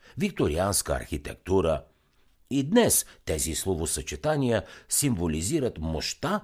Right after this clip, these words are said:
и величието на английската нация. При управлението на Виктория Британия преживява невиждан икономически и политически възход. Тогава са изобретени и получават широко разпространение фотографията,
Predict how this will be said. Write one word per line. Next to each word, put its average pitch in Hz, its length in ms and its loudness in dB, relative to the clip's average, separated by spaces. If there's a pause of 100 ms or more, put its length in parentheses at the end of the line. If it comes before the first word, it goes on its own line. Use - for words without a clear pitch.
(140)
и 127 140 4
величието 80 720 -2
на 76 140 -2
английската 95 640 0
нация. - 540 -8 (560)
При 87 140 -2
управлението 85 720 2
на 71 100 -2
Виктория 82 600 0 (240)
Британия 104 640 2
преживява 87 680 0 (220)
невиждан 90 720 0
икономически 139 1080 -2 (160)
и - 120 2
политически 82 880 -2
възход. 65 600 -4 (540)
Тогава 214 360 4
са - 140 2
изобретени 87 800 0 (160)
и 98 120 0
получават 87 600 -2
широко 143 480 -2
разпространение 90 1000 -2 (180)
фотографията, 101 1040 0